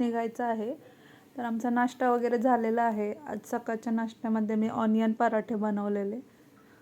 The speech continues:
तर आम्ही नाश्ता वगैरे केला. त्याच्यानंतर सुरुवातीला आलता लावून घेणार आहे,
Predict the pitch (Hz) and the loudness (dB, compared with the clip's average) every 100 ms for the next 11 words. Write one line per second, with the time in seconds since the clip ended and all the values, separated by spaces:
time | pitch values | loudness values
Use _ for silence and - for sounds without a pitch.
0 | - - - - - 226 226 226 233 233 | -20 -20 -20 -20 -8 -4 0 0 0 0
1 | 233 - 240 233 233 233 226 240 226 226 | -2 -2 0 2 0 -2 0 -2 0 -4
2 | - - - - - - - - 240 233 | -6 -20 -20 -20 -20 -20 -20 -12 -10 -6
3 | 233 226 226 233 220 262 240 233 226 226 | -4 -4 -4 -4 2 4 4 0 -2 -2
4 | 226 233 226 233 226 226 226 226 226 214 | -2 -2 -2 -2 -2 -2 -2 0 0 0
5 | 214 208 | -2 -4